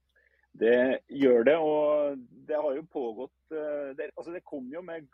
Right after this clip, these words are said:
eh, The Green Deal og den strategien på matsiden som heter Farm to Fork, eh, så ble det lansert noen tanker rundt, eh, jordhelse og, eh, carbon farming, eh,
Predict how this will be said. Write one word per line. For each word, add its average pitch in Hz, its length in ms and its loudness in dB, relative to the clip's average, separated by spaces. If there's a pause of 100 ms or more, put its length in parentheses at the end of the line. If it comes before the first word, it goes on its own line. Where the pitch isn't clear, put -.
eh, 151 160 -10
The 147 80 -2
Green 135 420 -10
Deal 143 280 -8
og 131 100 -6
den 131 160 -10
strategien 127 840 -10
på 131 240 -2
matsiden 120 600 -8
som 135 120 -12
heter 117 360 -4
Farm 117 240 -2
to 127 180 -12
Fork, 165 260 0 (520)
eh, 131 240 -4
så 143 180 -4
ble 113 220 -2
det 139 140 -2
lansert 151 480 -4
noen 127 220 -4
tanker 127 420 -6
rundt, 120 380 -8
eh, 123 240 2 (400)
jordhelse 139 1300 -4
og, 131 500 -4 (140)
eh, 131 160 -10
carbon 131 360 -4
farming, 120 540 -2 (240)
eh, 139 480 -6